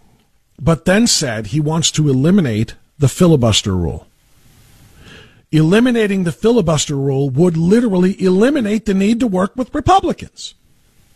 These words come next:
You understand how that works? The filibuster rule literally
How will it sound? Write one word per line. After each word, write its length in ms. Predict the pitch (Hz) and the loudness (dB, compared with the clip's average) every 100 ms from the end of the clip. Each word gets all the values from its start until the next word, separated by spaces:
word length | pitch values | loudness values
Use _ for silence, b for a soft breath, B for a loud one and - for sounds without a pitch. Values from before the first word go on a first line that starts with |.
| _ _ _ _ _ _ _ _ | _ _ _ _ _ _ _ _
You 100 | 208 | -2
understand 300 | 294 262 285 | 0 0 -2
how 60 | 285 | 0
that 120 | 285 | 0
works? 320 | 262 294 - - _ _ _ b b b | 0 -2 -4 -14 _ _ _ b b b
The 140 | 226 226 | -2 -2
filibuster 720 | - 415 381 277 247 - 226 | -2 -4 0 0 0 -4 -4
rule 460 | 185 170 180 208 _ - | -2 0 -2 -4 _ -4
literally 760 | 165 226 320 247 196 196 247 | 4 4 4 4 4 4 2